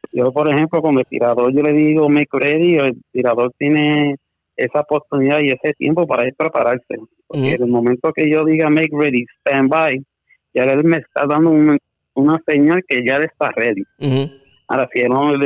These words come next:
Speaker 1: el tirador me, me sube las manos, pues yo retorno para atrás porque sé que el tirador no está ready.
Speaker 2: Ok,
Speaker 1: Pero
Speaker 2: ok.
Speaker 1: tan pronto yo le digo, "Make ready", tiene su tiempo para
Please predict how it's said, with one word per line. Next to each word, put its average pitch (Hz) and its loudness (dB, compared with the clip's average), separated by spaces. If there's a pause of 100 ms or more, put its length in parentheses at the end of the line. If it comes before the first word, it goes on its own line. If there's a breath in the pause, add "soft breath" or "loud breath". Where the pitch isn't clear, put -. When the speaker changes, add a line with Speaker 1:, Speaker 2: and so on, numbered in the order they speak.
Speaker 1:
el 127 -4
tirador 123 0
me, 156 2 (540)
me 120 -6
sube 147 0
las 175 0
manos, 165 0
pues 120 -6
yo 156 0 (500)
retorno 147 0
para 170 -2
atrás 180 0
porque 160 -4
sé 143 -8
que 156 -4
el 143 -6
tirador 117 0
no 123 0
está 123 -4
ready. - -8 (680)
Speaker 2:
Ok, 180 -4
Speaker 1:
Pero 117 -2
Speaker 2:
ok. - -6
Speaker 1:
tan 120 -2
pronto 147 -2
yo 165 2
le 165 0
digo, 165 2
"Make 151 0
ready", 147 0
tiene 139 0
su 165 -2
tiempo 151 0
para 120 -2